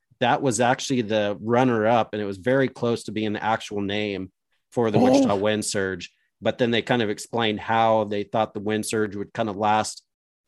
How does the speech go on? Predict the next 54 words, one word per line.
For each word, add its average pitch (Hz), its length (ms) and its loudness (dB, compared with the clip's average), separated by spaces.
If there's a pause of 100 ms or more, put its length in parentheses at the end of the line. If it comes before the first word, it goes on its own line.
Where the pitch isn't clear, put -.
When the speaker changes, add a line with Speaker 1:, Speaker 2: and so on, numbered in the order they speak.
Speaker 1:
and 104 160 -8
test, - 420 -2
you 107 160 -2
know, 92 240 -6
over 110 240 -2
time. 107 500 0
And, 95 180 -6 (500)
uh, 98 200 0
so 101 440 0 (100)
I 117 100 -4
was 107 100 -2
glad, 131 300 4
though, 123 200 6
that 110 160 -6
they 117 100 -4
came 120 240 0
out 117 180 2
with 117 220 -4
the 113 240 0
Turbo 117 340 0
Tubs 117 440 2
and 107 80 -2
they 101 80 -2
play 113 320 0
with 107 180 -2
them 107 240 0
not 127 220 2
just 120 200 -4
a 113 60 -4
couple 120 320 -2
of 117 80 -10
times 113 220 0
a 101 40 -4
season, 104 300 -4
but - 160 -4
every 123 220 2
single 107 400 -2
Thursday. 101 480 2
So 95 240 -2 (280)
they're 123 120 4
actually 113 300 2
home 123 260 4
tonight 113 400 0
and 90 80 -10
they're 101 60 -4
playing 107 320 -2
as 104 220 0
the 104 120 -6
Turbo 104 360 0
Tubs 101 280 -4
tonight 104 400 -2
as 92 120 -10
well. 98 340 0
So 98 280 -4